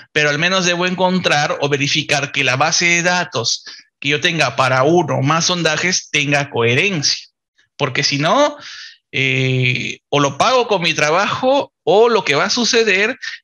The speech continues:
es que ese proyecto va a estar errado.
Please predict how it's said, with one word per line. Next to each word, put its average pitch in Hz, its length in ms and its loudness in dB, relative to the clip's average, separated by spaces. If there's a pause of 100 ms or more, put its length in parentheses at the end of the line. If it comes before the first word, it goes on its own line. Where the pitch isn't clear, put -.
(160)
es 190 260 0
que 175 300 -2
ese 151 260 0
proyecto 147 680 -2
va 120 120 0
a 127 60 -2
estar 131 420 -2
errado. 131 680 0